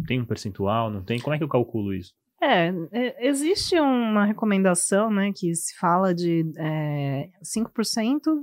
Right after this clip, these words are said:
Speaker 2: se você quer manter market share. Então, é, o que acontece é assim, existem alguns mercados que eles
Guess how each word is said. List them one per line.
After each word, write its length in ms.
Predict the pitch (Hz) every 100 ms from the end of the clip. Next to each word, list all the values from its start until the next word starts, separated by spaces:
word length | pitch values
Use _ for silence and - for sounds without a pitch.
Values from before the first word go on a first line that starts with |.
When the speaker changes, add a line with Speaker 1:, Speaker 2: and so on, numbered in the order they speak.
| -
Speaker 2:
se 140 | -
você 200 | 190 -
quer 200 | 180 180
manter 340 | 175 175 165 175
market 260 | 165 -
share. 460 | - - 170 190 233
Então, 720 | 196 165 175 170 180 175 160 -
é, 480 | 156 156 147 143 160
o 60 |
que 100 | -
acontece 460 | 160 175 175 180 196
é 20 |
assim, 440 | 175 175 160 156
existem 340 | 160 170 190 220
alguns 260 | 226 240
mercados 480 | 247 240 - 226 247
que 120 | -
eles 280 | 254 269 262